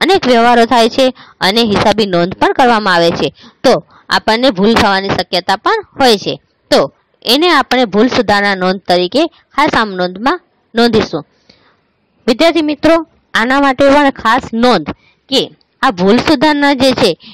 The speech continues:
એની વિગતવાર ચર્ચા આપણે ભૂલ સુધારણા નામનું એક ચેપ્ટર છે, એક પ્રકરણ છે, એમાં પણ આપવામાં આવી છે. વધારે વિગત તેમાંથી આપણને પ્રાપ્ત થશે.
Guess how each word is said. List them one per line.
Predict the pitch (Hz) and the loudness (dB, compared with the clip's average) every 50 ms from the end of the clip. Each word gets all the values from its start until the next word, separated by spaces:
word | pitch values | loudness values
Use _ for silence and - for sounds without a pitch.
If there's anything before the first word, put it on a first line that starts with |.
| - - | -8 -4
એની | - 269 320 349 | 0 2 2 2
વિગતવાર | 330 202 202 165 - 226 294 - - 320 302 294 277 | 2 0 -2 -2 0 0 0 0 0 0 0 0 0
ચર્ચા | - 254 247 247 - 302 277 | -2 -4 -6 -4 -4 -4 -4
આપણે | 226 220 220 - 233 226 247 285 - - _ _ - - | -2 -4 -4 -6 -4 -4 -4 -4 -6 -10 _ _ -6 -2
ભૂલ | 214 269 311 | 0 0 0
સુધારણા | 294 - 311 262 220 240 233 233 240 240 | 2 0 0 0 2 0 0 0 0 -2
નામનું | 247 208 185 190 196 202 233 302 349 | -2 -2 -4 -4 -4 -4 -2 0 2
એક | 311 285 - | 0 0 -2
ચેપ્ટર | _ - 208 202 - - 277 269 269 | _ -4 -4 -4 -2 0 2 2 2
છે, | - - 208 | 2 -2 -4
એક | 190 214 _ | -4 -4 _
પ્રકરણ | - - 208 - 254 262 294 285 262 | -4 -4 -2 -2 0 0 0 0 -2
છે, | 247 - 247 226 262 - _ _ _ _ _ - | -2 0 0 0 0 -2 _ _ _ _ _ -8
એમાં | - 202 226 254 262 269 | -6 -4 -2 -2 -2 -2
પણ | - 370 339 | 0 0 0
આપવામાં | - 156 - _ - 208 202 208 254 339 381 349 _ _ - | 0 -2 -4 _ 0 0 0 2 2 0 0 -2 _ _ -6
આવી | - 208 226 214 202 | -2 0 2 2 0
છે. | - - 151 131 _ _ _ _ _ - 165 | -2 -4 -10 -12 _ _ _ _ _ -2 -2
વધારે | 185 185 240 254 285 339 339 | 0 2 2 2 2 2 2
વિગત | 277 277 233 233 262 269 - _ _ _ - | 2 0 2 2 0 0 0 _ _ _ -4
તેમાંથી | 226 220 214 214 214 214 - 254 226 | -2 -2 0 0 -2 -2 0 0 0
આપણને | 196 185 - - 202 247 240 | 0 0 -2 -2 -2 -2 -2
પ્રાપ્ત | 208 180 180 165 - _ - - 359 453 440 - _ _ _ - | 0 0 -2 -2 -2 _ -2 0 0 0 0 -2 _ _ _ -2
થશે. | 240 226 220 160 185 156 151 | -2 -2 0 -2 -4 -6 -8